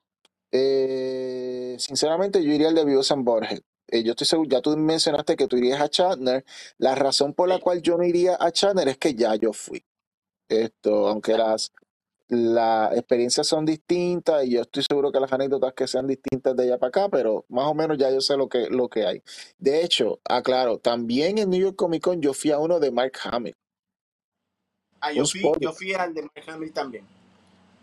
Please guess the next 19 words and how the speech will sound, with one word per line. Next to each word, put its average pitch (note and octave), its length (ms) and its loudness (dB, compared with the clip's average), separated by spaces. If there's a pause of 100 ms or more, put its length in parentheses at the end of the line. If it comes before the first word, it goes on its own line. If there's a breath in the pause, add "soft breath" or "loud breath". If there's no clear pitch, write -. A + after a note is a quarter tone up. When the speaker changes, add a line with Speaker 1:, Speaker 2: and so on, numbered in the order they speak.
Speaker 2:
Bueno, E3+ 180 0
Speaker 1:
Y D#3 60 6
Speaker 2:
la, - 60 6
Speaker 1:
ese D3 140 2
Speaker 2:
la C#3+ 40 0
Speaker 1:
estuvo D3+ 140 0
Speaker 2:
única F#3 160 -2
vez G3+ 160 -4
que G3 100 -12
yo F#3+ 160 -14
fui F#3 160 -6
al, E3+ 240 -4
no, D3+ 320 -12 (140)
no C3+ 80 -20
fui D3+ 160 -20
un - 20 -20
par F3 160 -8
de F3 60 -10
veces, E3+ 240 -12